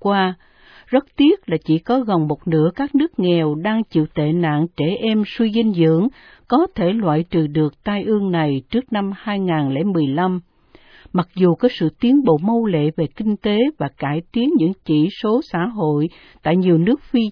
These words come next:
Châu Nam Sahara, nhưng nói chung, vùng này vẫn tiếp tục phải đương đầu với nhiều vấn đề trong cuộc chiến đấu chống nghèo đói. Và ngoài ra, cả nơi những nước có lợi tức trung bình và cao hơn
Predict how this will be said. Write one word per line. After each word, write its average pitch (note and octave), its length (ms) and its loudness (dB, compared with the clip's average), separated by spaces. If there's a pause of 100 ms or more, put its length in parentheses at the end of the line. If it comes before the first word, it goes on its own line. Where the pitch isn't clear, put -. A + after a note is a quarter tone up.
Châu G3 440 0
Nam G3 300 -2
Sahara, F#3+ 720 -2 (460)
nhưng A#3 220 4
nói B3 180 4 (100)
chung, A#3+ 240 4 (380)
vùng F3+ 300 2
này E3 280 2
vẫn D#3+ 240 0
tiếp D#4+ 120 0 (140)
tục D#3 140 0 (100)
phải D#3+ 120 -2
đương A#3+ 260 -2
đầu E3 340 -2
với G3 120 2
nhiều G#3 240 2
vấn A3 280 0
đề F3+ 360 0
trong G3+ 160 -4
cuộc D#3 160 -2 (100)
chiến A#3 260 0
đấu A3 260 0 (120)
chống A#3 240 2
nghèo D#3+ 280 0
đói. F3+ 380 0 (800)
Và F#3 100 0
ngoài F#3 380 0
ra, A3+ 440 -2
cả D#3+ 240 -2
nơi A3+ 320 2
những F#3+ 260 0
nước C4+ 240 0
có E4 120 -2
lợi F3+ 280 2
tức D4 220 -2
trung B3 260 0
bình E3 320 0
và C#3+ 80 -6 (100)
cao A3 280 -2
hơn A3 300 0